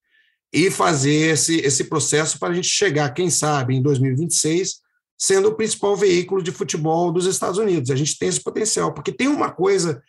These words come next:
que é muito interessante no futebol, que a, a, a mídia tradicional aqui nos Estados Unidos, não interessa o quão forte o futebol seja, ela não vai dar o espaço pro futebol,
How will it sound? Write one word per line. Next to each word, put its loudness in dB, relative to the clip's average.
que -2
é 2
muito 2
interessante 0
no 0
futebol, -2
que 2
a, 2
a, 0
a 2
mídia 2
tradicional 0
aqui -6
nos -2
Estados -4
Unidos, 2
não 0
interessa 0
o -2
quão 0
forte -4
o -2
futebol 0
seja, 2
ela 2
não 2
vai 2
dar 0
o 0
espaço -2
pro -8
futebol, -2